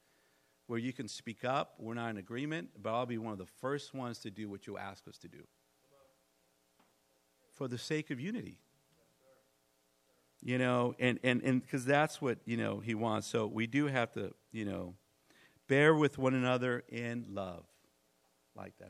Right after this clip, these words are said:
okay? So that's what make every effort means. And you could evaluate yourself as like, how's, how's your effort going? You know, 'cause that is what, you know, God calls us to. Let me give you three things, uh, about great,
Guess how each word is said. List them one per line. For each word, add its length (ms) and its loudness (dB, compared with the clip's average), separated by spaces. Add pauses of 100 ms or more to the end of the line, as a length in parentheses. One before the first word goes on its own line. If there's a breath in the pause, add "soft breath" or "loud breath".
(100)
okay? 200 -8
So 140 -10
that's 280 -2
what 160 -2 (180)
make 520 0
every 380 0
effort 360 -4
means. 400 -12 (840 soft breath)
And 140 2
you 180 4
could 180 2
evaluate 680 8
yourself 540 2
as 140 -4
like, 220 0
how's, 400 -6
how's 280 -4
your 200 -4
effort 360 -6
going? 260 -6 (1200)
You 140 0
know, 160 4
'cause 200 -4
that 280 6
is 180 0
what, 300 6
you 100 4
know, 280 2 (260)
God 280 4
calls 340 2
us 160 -4
to. 340 -8
Let 160 2
me 80 2
give 240 2
you 240 4 (520 soft breath)
three 500 0 (140)
things, 540 4 (300)
uh, 260 4
about 360 4
great, 320 2